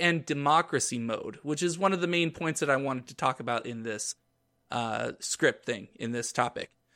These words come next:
So, at this point in the game, Red is supposed to make his way into a basement of large, uh, of a large store in the city, uh, that he's currently in, and come face to face with the Pokemon gangsters. Because, yes, Shane,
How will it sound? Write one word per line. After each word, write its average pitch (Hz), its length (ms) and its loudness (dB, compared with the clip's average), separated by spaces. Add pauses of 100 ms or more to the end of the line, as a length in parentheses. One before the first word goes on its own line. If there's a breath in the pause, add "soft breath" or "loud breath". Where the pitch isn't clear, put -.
So, 156 320 6 (300)
at 160 320 2
this 214 200 6
point 277 300 0
in 285 80 2
the 269 100 6
game, 117 460 4 (380)
Red 170 320 4
is 247 140 0
supposed 214 340 4
to 196 60 -2
make 185 180 2
his 180 160 4
way 160 180 8
into 165 240 4
a 135 60 6
basement 156 440 2
of 127 180 0
large, 139 440 8
uh, 135 120 6 (120)
of 135 180 6
a 135 40 4
large 127 320 6
store 160 280 8
in 143 100 4
the 120 80 -4
city, 285 440 4 (420)
uh, 147 200 8
that 127 160 6
he's 113 180 -2
currently 131 340 -2
in, 165 240 6
and 147 360 2
come 170 180 2
face 180 240 6
to 180 80 2
face 160 280 4
with 151 120 -4
the - 40 -20
Pokemon 139 420 2
gangsters. 120 520 2
Because, 123 460 0
yes, 156 240 4
Shane, 170 440 4